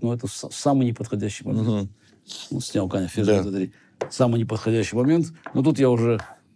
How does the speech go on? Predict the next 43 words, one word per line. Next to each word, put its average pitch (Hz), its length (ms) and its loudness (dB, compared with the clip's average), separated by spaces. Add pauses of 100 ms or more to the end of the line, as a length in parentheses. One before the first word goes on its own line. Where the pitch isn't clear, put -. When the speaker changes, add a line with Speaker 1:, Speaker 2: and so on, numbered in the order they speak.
(100)
Speaker 1:
я 127 260 2
уже 127 140 6
увидел, 101 420 2
что, 80 200 -4
что - 160 -6
здесь 80 100 -8
происходит. 90 300 -4
Конь 110 180 2
H 107 60 2
шесть. - 460 0 (1080)
Вот. 101 340 -2
Speaker 2:
Мат. 123 260 4
Speaker 1:
Ну, 139 80 2
я 180 120 8
говорю, 156 140 4
необычная 208 440 6
такая, 127 260 6
это 120 100 -4
всё-таки 113 240 -2
атакующая 107 420 0
Speaker 2:
Очень - 40 -6
Speaker 1:
конструкция. 98 400 2
Speaker 2:
клёво. 98 140 6
А 95 40 2 (100)
партия 147 240 4
Speaker 1:
Фе-, 92 60 0
фе-, 135 100 4
Speaker 2:
необычная, 147 260 2
Speaker 1:
ферзь 147 300 2
Speaker 2:
да. 127 60 2
Speaker 1:
Е 139 60 4
семь, 190 340 4 (140)
Speaker 2:
Мгм. 123 340 -2 (100)
Speaker 1:
кажется. 104 340 0
Значит, - 300 -2 (120)
кажется, 147 300 4
что 160 180 4
отбились 139 300 4
чёрные. 82 440 -4
Ладья 110 280 4
бьёт 117 140 2
G 123 120 2
шесть, - 480 0